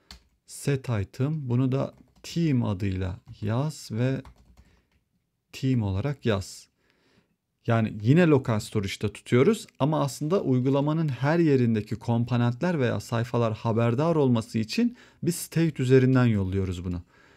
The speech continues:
Burası da tamam. Change team. Ee, bakıyorum şimdi. Gidelim. Store context, e, store. Buraya kadar her şey tamam gibi. Şunun içine gideyim.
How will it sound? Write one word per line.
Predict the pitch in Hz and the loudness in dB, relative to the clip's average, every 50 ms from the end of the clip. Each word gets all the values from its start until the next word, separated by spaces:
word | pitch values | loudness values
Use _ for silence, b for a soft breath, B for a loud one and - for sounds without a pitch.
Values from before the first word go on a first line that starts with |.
| b b b b b b b b - | b b b b b b b b 4
Burası | 185 202 208 202 - 180 | 6 6 6 6 4 0
da | 147 127 | 0 0
tamam. | - 123 110 120 139 175 208 226 220 - _ _ _ _ | 2 2 2 2 2 2 0 -2 -4 -8 _ _ _ _
Change | - - 143 135 131 127 127 - - | -6 -2 0 2 2 0 -2 -6 -4
team. | - 120 120 151 196 220 214 - _ _ _ _ _ _ _ _ _ _ _ - _ _ - | -2 0 2 2 2 0 -4 -6 _ _ _ _ _ _ _ _ _ _ _ -20 _ _ -4
Ee, | 123 120 117 113 110 110 107 104 104 101 - | -2 0 0 0 -2 -2 -4 -4 -6 -4 -4
bakıyorum | 139 135 131 - - 135 127 110 110 98 98 | -4 -4 -4 -4 -2 0 0 0 0 -4 -6
şimdi. | - - 98 98 98 113 135 170 202 - _ _ _ _ _ _ _ _ _ _ _ _ _ _ _ _ _ _ _ _ _ _ _ _ _ _ _ _ B B B B B B B B B B _ - | -6 -6 -4 -2 0 0 -2 -2 -4 -8 _ _ _ _ _ _ _ _ _ _ _ _ _ _ _ _ _ _ _ _ _ _ _ _ _ _ _ _ B B B B B B B B B B _ -2
Gidelim. | 185 190 170 160 131 120 123 131 151 170 - _ _ _ _ _ _ _ _ _ _ _ _ _ _ _ _ _ _ _ _ - | 0 4 6 6 6 6 4 2 0 -2 -8 _ _ _ _ _ _ _ _ _ _ _ _ _ _ _ _ _ _ _ _ -20
Store | - - - - 147 151 151 - | -20 -14 -8 -6 -4 -4 -4 -2
context, | - 135 131 131 127 123 104 98 - - - _ _ _ - 120 | -2 0 0 0 0 -2 -4 -4 -6 -10 -20 _ _ _ -10 -8
e, | 113 110 107 104 104 107 | -6 -4 -4 -4 -6 -6
store. | - - 131 123 - 113 104 113 127 147 147 - - _ _ - | -8 -12 -12 -6 -4 -2 0 0 -2 -4 -6 -10 -16 _ _ -4
Buraya | 135 131 127 113 | -2 -2 -2 0
kadar | - 127 120 127 135 135 | 0 -2 -2 -2 -2 -4
her | 135 135 123 117 | -4 -2 -2 -2
şey | - - - 131 135 131 | -2 -2 -4 -4 -4 -2
tamam | - 127 113 107 104 95 90 | -4 -2 -2 -2 -2 -4 -4
gibi. | 90 87 85 85 82 - _ _ _ _ _ _ _ _ _ _ _ _ _ _ _ | -4 -6 -6 -8 -10 -14 _ _ _ _ _ _ _ _ _ _ _ _ _ _ _
Şunun | - - - 139 143 | -14 -10 -8 -8 -8
içine | - 131 - - - 139 135 | -8 -12 -14 -10 -6 -4 -4
gideyim. | 131 131 131 143 147 135 123 147 156 | -4 -4 -6 -6 -4 -4 -4 -4 -6